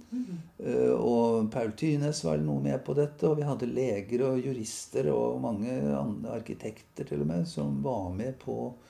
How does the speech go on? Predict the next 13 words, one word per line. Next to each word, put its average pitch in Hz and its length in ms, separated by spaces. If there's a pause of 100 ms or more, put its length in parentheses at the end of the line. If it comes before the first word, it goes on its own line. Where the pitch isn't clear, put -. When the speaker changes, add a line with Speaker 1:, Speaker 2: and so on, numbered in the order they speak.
(440)
Speaker 2:
beboernes 120 500
side 143 480 (460)
for 143 140
å 127 180
være 104 200
støttespillere 92 840 (140)
i 107 40
kampen 107 460
for 110 140
en 110 260
bedre 101 320
bydel, 98 380
da. - 80